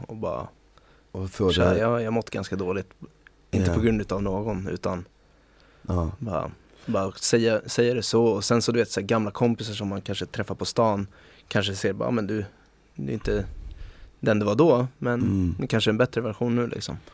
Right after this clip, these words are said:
Speaker 2: Såklart, och jag tror att <clears throat> varför det är viktigt, till exempel med ett sånt inlägg som du gjorde, eller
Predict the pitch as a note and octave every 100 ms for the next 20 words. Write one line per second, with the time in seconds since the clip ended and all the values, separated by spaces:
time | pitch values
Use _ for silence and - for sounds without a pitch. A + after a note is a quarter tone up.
0 | - - A#2+ A2+ C3+ A#2+ G2+ B2 B2+ B2
1 | D3+ C3 A2+ E2 B2+ A#2 B2 C3+ B2 A2
2 | E3+ - - F#2+ - A2 - A#2+ G2+ A2
3 | G#2+ G#2+ B2 G2+ - A#2 G#2 - G2+ G2
4 | A2+ G#2+ G#2 G2+ F#2+ F#2+ F#2+ F#2